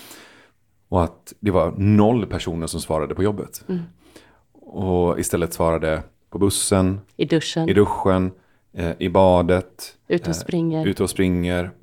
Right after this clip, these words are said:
Speaker 1: i baren och precis innan jag somnar.
Speaker 2: Mm.
Speaker 1: Eh, så att människor får bättre idéer när de nästan är medvetslösa än på sin arbetsplats. Och jag tycker det är hysteriskt roligt. Ehm.
Speaker 2: Fast det kanske krävs att du har ställt frågan.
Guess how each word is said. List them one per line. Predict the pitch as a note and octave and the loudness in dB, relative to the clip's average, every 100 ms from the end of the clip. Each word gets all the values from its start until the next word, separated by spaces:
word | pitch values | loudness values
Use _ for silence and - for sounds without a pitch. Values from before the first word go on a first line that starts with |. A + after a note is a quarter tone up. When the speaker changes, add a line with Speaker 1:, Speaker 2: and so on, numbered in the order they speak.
| _ | _
Speaker 1:
i | F2 | -2
baren | G2 F#2 F2 F2 F2 E2+ _ _ _ | 2 4 4 2 0 -4 _ _ _
och | - - | -8 -6
precis | F#2+ G2 E2 | -2 -2 -2
innan | E2+ E2 | -4 -4
jag | E2 | -2
somnar. | G2 E2+ E2+ G2 - - | -2 0 -2 -2 -6 -10
Speaker 2:
Mm. | E3+ F3 - - _ _ _ - | -8 -8 -16 -20 _ _ _ -12
Speaker 1:
Eh, | G2+ F2+ E2+ - | -4 -4 -4 -2
så | G2+ | -2
att | G#2 | 2
människor | G#2 F#2 G2 | 2 2 0
får | - G2+ - _ | 2 0 0 _
bättre | C3+ C3 - F#2+ | 0 0 0 0
idéer | F2+ F2+ D#2+ E2 | 2 -2 -2 -6
när | E2+ | -6
de | E2+ | -4
nästan | F2+ F2 - D#2 | -4 -6 -8 -4
är | |
medvetslösa | F2 E2 D2 - C#2+ D2 - | -2 -2 -4 -4 -2 -2 -2
än | F2+ D#2 | -4 -6
på | - | -8
sin | D#2+ | -6
arbetsplats. | D#2 D#2 - F2+ F#2+ | -6 -6 -4 -4 0
Och | |
jag | F#2 | -2
tycker | - F#2 | 0 0
det | |
är | D#2+ | -2
hysteriskt | D#2+ - C#2+ - C#2+ - | -4 -6 -6 -6 -8 -6
roligt. | D#2 D#2 - - _ - - - - - _ _ _ _ - | -4 -4 -8 -12 _ -20 -20 -20 -20 -20 _ _ _ _ -8
Ehm. | E2 D#2+ D#2+ D2 - _ _ - - | -4 -2 -4 -6 -14 _ _ -6 0
Speaker 2:
Fast | A#3 | 2
det | B3+ | 4
kanske | B3+ B3 | 4 2
krävs | - C4+ C#4 B3 - | 2 2 2 0 0
att | G#3+ | 0
du | G#3+ | 2
har | G#3 | 0
ställt | G#3 - F3 E3+ - | -2 -4 -4 -6 -2
frågan. | G#3+ F#3 E3 G3 A#3 F#3 | -2 0 -2 0 0 0